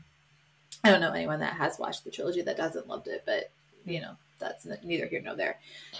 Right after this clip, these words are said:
Speaker 1: But,
Speaker 2: But that also
Speaker 1: yeah,
Speaker 2: really
Speaker 1: you,
Speaker 2: leads
Speaker 1: you
Speaker 2: into
Speaker 1: get
Speaker 2: the,
Speaker 1: those
Speaker 2: the psyche of Batman. You know, i-,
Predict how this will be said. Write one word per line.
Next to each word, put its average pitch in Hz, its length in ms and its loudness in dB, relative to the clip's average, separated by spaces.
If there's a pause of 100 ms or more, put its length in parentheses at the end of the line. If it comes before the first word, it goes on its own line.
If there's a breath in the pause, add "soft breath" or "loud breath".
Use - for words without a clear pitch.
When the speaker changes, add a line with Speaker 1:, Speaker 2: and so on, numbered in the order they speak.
(120)
Speaker 1:
But, 196 280 12
Speaker 2:
But 214 120 6
that 247 140 4 (100)
also 208 80 10
Speaker 1:
yeah, 190 180 12
Speaker 2:
really 208 200 8
Speaker 1:
you, 202 40 12
Speaker 2:
leads 196 140 8
Speaker 1:
you 202 80 10
Speaker 2:
into 196 60 4
Speaker 1:
get 185 260 12
Speaker 2:
the, 208 80 8
Speaker 1:
those 175 140 10
Speaker 2:
the 170 100 4
psyche 196 640 2
of 151 220 0
Batman. - 560 -2
You 165 120 -2
know, 160 100 2
i-, 117 360 0